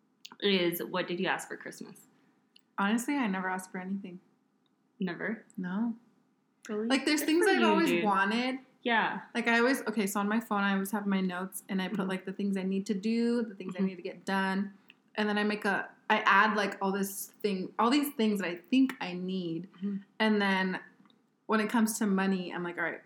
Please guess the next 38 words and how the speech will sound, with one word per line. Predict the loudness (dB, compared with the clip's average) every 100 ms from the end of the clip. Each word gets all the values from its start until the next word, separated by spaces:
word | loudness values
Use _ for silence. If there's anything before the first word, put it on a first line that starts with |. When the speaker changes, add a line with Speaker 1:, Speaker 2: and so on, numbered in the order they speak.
| -4
Speaker 2:
I |
need | -2 -2
this, | -2 -8 -8
I | -8
need | -6 -4
that, | -6 -6
I | -8
need | -8
that." | -8 -10 -8
And | 0 2
then | 4
there's, | 4 2
like, | -2 -6 -14 _
random | -4 -2 0 0 0
things, | 0 2 2 -2
like | -8 -8
shoes, | -10 -8 -4 0 0 -2
makeup, | -6 -6 -10 -6
whatever. | -6 -6
And | -6
I'm | -6
like, | -10 -8
"All | -6
right, | -6 -12 _ _ _
do | 2
I | 4
need | 6 4 4
that? | 2 0 -2
No." | -2 -4 -8 -18 _ _ _ _
So | -2 0
I'll | 2
put | 2
it | 0
into, | 0 -2
like, | -2
a | -2
want | -4 0 2 0 -4
list, | -10 -10 -12 -14 -16